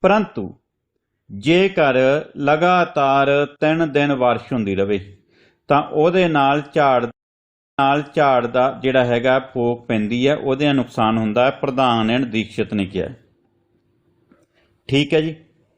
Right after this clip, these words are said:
ਤੇ ਇੱਕ ਇਹ ਕਿਹਾ ਗਿਆ ਹੈ ਕਿ ਗਿਰੀਸ਼ et al ਨੇ ਦੋ ਹਜ਼ਾਰ ਚਾਰ ਦੇ ਵਿੱਚ ਪੇਪਰ ਪਬਲਿਸ਼ ਕੀਤਾ ਸੀਗਾ। ਇਹਨਾਂ ਦੇ ਅਨੁਸਾਰ ਕਿ ਪੰਜਾਹ ਪਰਸੈਂਟ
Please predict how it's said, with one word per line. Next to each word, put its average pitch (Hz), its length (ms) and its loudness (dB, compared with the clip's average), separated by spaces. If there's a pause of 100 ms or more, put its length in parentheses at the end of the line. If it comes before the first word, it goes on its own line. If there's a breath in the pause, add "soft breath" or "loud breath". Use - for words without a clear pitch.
(260)
ਤੇ 180 400 0 (540)
ਇੱਕ 185 280 0
ਇਹ 202 560 2
ਕਿਹਾ 185 320 2
ਗਿਆ 160 180 0
ਹੈ 143 220 0
ਕਿ 170 280 -2
ਗਿਰੀਸ਼ 147 540 0
et 143 400 0
al 139 220 2
ਨੇ 147 120 -2
ਦੋ 131 200 0
ਹਜ਼ਾਰ 143 140 2
ਚਾਰ 127 400 2
ਦੇ 135 120 -2
ਵਿੱਚ 135 140 -2
ਪੇਪਰ 127 280 -4
ਪਬਲਿਸ਼ 120 380 -2
ਕੀਤਾ 117 320 0
ਸੀਗਾ। 120 340 0 (420 loud breath)
ਇਹਨਾਂ 175 340 2
ਦੇ 175 140 2
ਅਨੁਸਾਰ 135 540 0 (420)
ਕਿ 165 140 4
ਪੰਜਾਹ 151 540 0
ਪਰਸੈਂਟ 160 420 -6